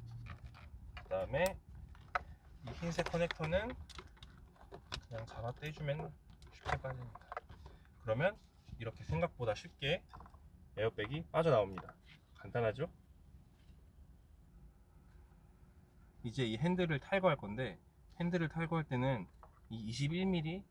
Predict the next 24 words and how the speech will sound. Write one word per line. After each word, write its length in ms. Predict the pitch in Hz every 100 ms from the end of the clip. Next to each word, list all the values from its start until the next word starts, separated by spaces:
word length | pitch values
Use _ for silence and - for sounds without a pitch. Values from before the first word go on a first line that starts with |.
| - - - - - - - -
육각 300 | 120 - 131
볼트 220 | - 120
하나만 320 | 143 180 151 135
풀면 220 | 151 127
되는데, 460 | 101 95 101 104 80 - - -
그 120 | - 110
전에 360 | 101 143 175 -
여기 140 | 95
흰색 360 | - 196 185 -
커넥터가 360 | 208 196 147
하나 120 | 117 95
달려 200 | 98 95
있습니다. 400 | - 90 82 - - - - - - -
이거를 420 | 110 107 104 92 - - -
레버를 380 | 117 113 117 110 101
눌러서 480 | 107 113 - 196 185 - - - - - - - - - - - - - - - - -
먼저 220 | - - 101
빼주고, 600 | 151 156 151 127 135 165 - - - - - - - - - - - - - - - - - - - - - - - - - - - - - - - - -
그 120 | -
다음에 480 | - 98 104 147 202 - - - - - 117
이 40 |
볼트만 440 | - 120 123 123 135
풀어주면 380 | 170 151 117
됩니다. 340 | 101 92 82